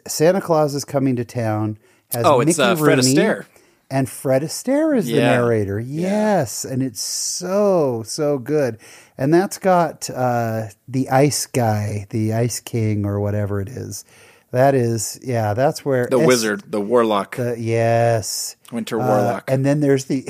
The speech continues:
Speaker 1: <laughs> ill-tempered Burgermeister Meisterburger.
Speaker 2: <laughs> Yes.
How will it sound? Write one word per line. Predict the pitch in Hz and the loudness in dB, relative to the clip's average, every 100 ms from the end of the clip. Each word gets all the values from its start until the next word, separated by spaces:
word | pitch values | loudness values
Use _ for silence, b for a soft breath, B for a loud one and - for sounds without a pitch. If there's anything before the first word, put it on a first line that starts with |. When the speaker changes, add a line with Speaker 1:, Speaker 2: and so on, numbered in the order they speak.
| - | -12
Speaker 1:
<laughs> | - 170 | -6 2
ill-tempered | 170 196 - 156 160 165 156 107 | 4 4 0 -2 -2 -2 -4 -4
Burgermeister | 147 165 165 156 151 160 | -4 -2 -2 -2 -2 -2
Meisterburger. | 143 135 135 113 113 107 202 151 | 0 -2 -4 -4 -4 -2 -2 0
Speaker 2:
<laughs> | |
Yes. | 220 - 175 - - - | -2 0 -2 -2 -2 -4